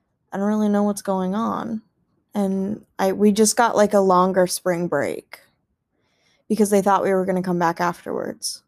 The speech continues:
but we never did. And then I remember doing school from home, and we were also in the midst of, like, um,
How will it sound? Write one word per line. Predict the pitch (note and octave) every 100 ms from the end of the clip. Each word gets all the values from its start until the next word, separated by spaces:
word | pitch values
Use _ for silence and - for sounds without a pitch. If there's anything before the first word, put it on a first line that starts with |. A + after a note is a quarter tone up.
| _ _
but | G#3
we | G3+
never | G3+ G3 G3
did. | F#3 F#3 - - - _ _ _ _ _ _ _ _ _ _ -
And | G#3
then | G#3
I |
remember | G3+ G3+ G#3 A3
doing | A#3 A#3
school | A3+ - A3 G#3+
from | G#3+ B3+ A#3+
home, | - A3+ G#3+ G#3 G#3 G#3 G#3 G#3+ G#3+ _ _ _ _ _ _ _ - - _ _ _ _ _ _ _ _ _
and | G3 F#3+ F#3+ F#3+ F#3+ F#3+
we | G3
were | F#3+ F#3+ -
also | F#3+ F#3 G3+ G3 G3 F#3+ F#3+ F#3 _ C4+ -
in | - G3+
the | G3+
midst | G3 F#3+ G3+ - G#3+
of, | G3
like, | G3 F#3 F3+ _ _ _ _ _ _ _ _ _ _ _ _ _ _ _ _ _
um, | - G3 F#3 G#3